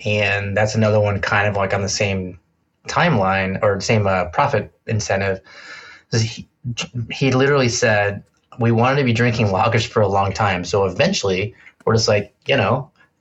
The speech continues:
let's just try it and see how it's received." Again, I, I did this as <laughs> well, but unfortunately what you're saying there is not profit driven. And so if, if at the end of the day you're like, "Hey,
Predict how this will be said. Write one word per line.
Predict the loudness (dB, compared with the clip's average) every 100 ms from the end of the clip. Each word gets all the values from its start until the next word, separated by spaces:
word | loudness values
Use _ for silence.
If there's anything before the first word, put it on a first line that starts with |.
| _
let's | 0 0 0
just | -2
try | 0 2
it | 2 0
and | -2
see | -2
how | 2 0
it's | 0
received." | -4 -2 -2 -2 -6 _ _ -12 -10 -10 -14 -20 _ _ _ _ _ _ _ _
Again, | -2 2 2 0 -4 -12 _ _ _ _ _ _ _
I, | 0 0 -2 -8 -2
I | 0
did | 2 2 2
this | 2 2
as | 2 2
<laughs> | 2
well, | 2 0 -4 -14 -2
but | 2 2 0 -4 -12 -12 -10 0
unfortunately | 0 2 0 2 2 2 4 4 2 -2 -16 -20 -2
what | 2 2 2
you're | -2
saying | -2 0 2 2 2
there | 2 0 0 -2
is | -2 -2 0
not | 2 2 2 0 -2 -6 -12 _ _ _ _ _ _ -4
profit | -2 0 -2
driven. | -4 -6 -8 -14 _
And | -4 -4
so | 0 0 2 0 -2
if, | -4 -8 _
if | -6 -4
at | 0
the | 2
end | 2
of |
the | 2
day | 2 2
you're | 2
like, | 0 -2 -2
"Hey, | 0 2 2 0 -2